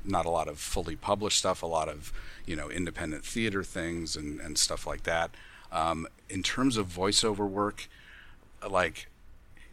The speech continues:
it, my experience so far with it has been people are either looking for a, you know, your, your natural voice or a very close variation, or they're looking for some, some completely crazy, you know, character work. And,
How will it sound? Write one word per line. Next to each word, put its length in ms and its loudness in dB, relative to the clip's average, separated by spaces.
it, 180 -2
my 220 6
experience 500 6
so 140 4
far 320 4
with 160 -2
it 80 -2
has 160 -2
been 540 0
people 300 -2
are 80 6
either 240 2
looking 360 0
for 640 0
a, 440 -2
you 100 0
know, 120 -2
your, 400 6
your 200 6
natural 460 4
voice 440 2
or 140 -4
a 40 -4
very 260 0
close 320 0
variation, 720 0
or 160 12
they're 160 6
looking 300 0
for 140 -2
some, 260 2
some 240 0
completely 500 -6
crazy, 720 -4
you 80 -6
know, 180 -4
character 480 2
work. 460 -6
And, 400 0